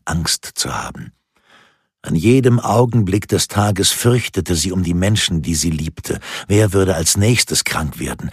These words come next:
Ihr Vater, Solomon, Judith? In einigen Wochen waren vielleicht alle Menschen, die sie je gekannt hatte, tot. Adrianus hatte recht. Sie mussten handeln,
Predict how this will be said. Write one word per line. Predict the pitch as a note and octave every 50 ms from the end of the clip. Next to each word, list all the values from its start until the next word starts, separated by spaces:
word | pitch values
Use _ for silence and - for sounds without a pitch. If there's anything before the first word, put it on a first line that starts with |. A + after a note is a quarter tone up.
| - - -
Ihr | - F2 D#2
Vater, | - A2+ A#2+ A#2+ A2 - - C3 C#3+ D3+ - - -
Solomon, | - D#2 F2 G#2 A#2 A2+ A#2+ A#2 A#2+ B2 C#3 D#3+ E3+
Judith? | B2+ F2+ E2 A#2+ C3+ C#3+ C#3 E3+ E3 - - - - - - - - _ _ _
In | - - C3 C#3
einigen | D3 E3 D#3 D3+ B2 B2+ A2+ G#2
Wochen | D3+ E3 D#3 - C3+ A2
waren | B2 B2+ B2 C3 A#2+
vielleicht | - - B2 A#2 A2+ A2+ - - - -
alle | - D#3 F#3+ F#3+ F3+
Menschen, | D3 C3 C3+ D3 D3 - - - - G#2 F#2 E2+
die | G2 B2+
sie | A#2 G#2+ A#2 A#2+
je | G#2+ G#2+ C#3+ E3 E3+
gekannt | C#3 B2+ G#2 - - - B2+ C#3 C3 -
hatte, | G#2+ G2 - E2+ D#2+
tot. | - - - - - - - - - _ _ _ _ _ _ _ _ _ _ _ _ _ _ _ _ _ _ _ _
Adrianus | - F2 - C#2+ D2+ D#2+ D#2+ D2+ C#2 B1 - -
hatte | - - - - -
recht. | - - - - - - - _ _ _ _ _ _ _ _ _ -
Sie | - - E2+
mussten | E2+ G#2 G#2+ - - - _ - - - - -
handeln, | - G#2+ G#2+ F#2+ D#2 - - - -